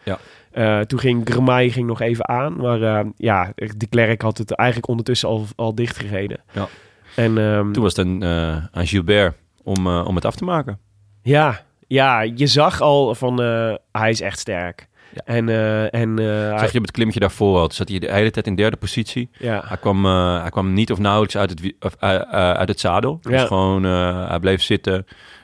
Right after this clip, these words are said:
Speaker 1: gestaag doortrappen, vertrok echt geen, geen, geen spier.
Speaker 2: Nee.
Speaker 1: Ehm, deed geen trap te veel.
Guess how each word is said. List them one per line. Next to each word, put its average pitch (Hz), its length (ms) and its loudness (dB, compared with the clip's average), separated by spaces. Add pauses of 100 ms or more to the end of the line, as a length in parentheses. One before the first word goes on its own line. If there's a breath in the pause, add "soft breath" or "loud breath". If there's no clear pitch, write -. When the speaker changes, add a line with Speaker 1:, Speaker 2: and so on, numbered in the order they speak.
(140 loud breath)
Speaker 1:
gestaag 107 600 0
doortrappen, 98 600 2
vertrok - 380 -4
echt - 220 -6
geen, 92 180 0
geen, 92 580 -4
geen 87 160 -4
spier. 135 400 -2 (140)
Speaker 2:
Nee. 110 300 -4 (120)
Speaker 1:
Ehm, 92 640 2 (160)
deed 104 320 0
geen 98 200 -2
trap - 240 0
te - 60 -4
veel. 110 400 2